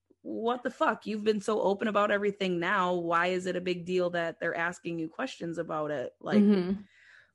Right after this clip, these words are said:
Speaker 1: woo. So then the New York Times published the front page story on Tanya Head. It was titled,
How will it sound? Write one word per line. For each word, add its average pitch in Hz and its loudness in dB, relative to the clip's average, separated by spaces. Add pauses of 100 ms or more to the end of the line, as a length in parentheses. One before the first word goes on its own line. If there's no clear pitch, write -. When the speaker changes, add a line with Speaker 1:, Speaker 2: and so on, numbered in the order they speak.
(100)
Speaker 1:
woo. 403 8 (360)
So 196 2 (960)
then 196 0
the 185 -2
New 180 -2
York 196 0
Times 180 -4
published 180 -2 (180)
the 180 -6
front 208 -4
page - -4
story 165 -2 (120)
on 165 -4
Tanya 165 -4
Head. 151 -6
It - -2
was 170 -10
titled, 170 -4